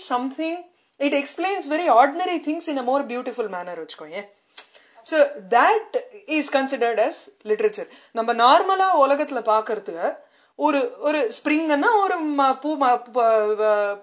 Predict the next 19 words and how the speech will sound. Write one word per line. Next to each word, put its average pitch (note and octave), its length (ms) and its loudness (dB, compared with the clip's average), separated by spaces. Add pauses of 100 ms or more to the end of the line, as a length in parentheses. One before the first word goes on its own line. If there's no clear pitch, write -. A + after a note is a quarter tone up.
பூ C#4+ 200 -4
புஷ்பிக்கிறது, B3+ 640 -4
ஒரு A3 160 0
ம-, G#3+ 220 0
மரம் A3+ 340 2
இருக்கு, C4 520 -6
இது A3 320 -2
ப-, G3+ 300 -4
இலை G#3+ 280 0
வர்றது, G#3+ 520 -4 (300)
இந்த C#4+ 280 0
மாதிரி F4 540 0
ஒரு, B3+ 360 -4
ஒரு A3 260 0
daily E4 560 2
அக்கரன்ஸையே A3+ 960 -4 (420)
ஒரு D4+ 340 -4
இன்னும் F#4+ 220 -2
அழகா C#4 420 0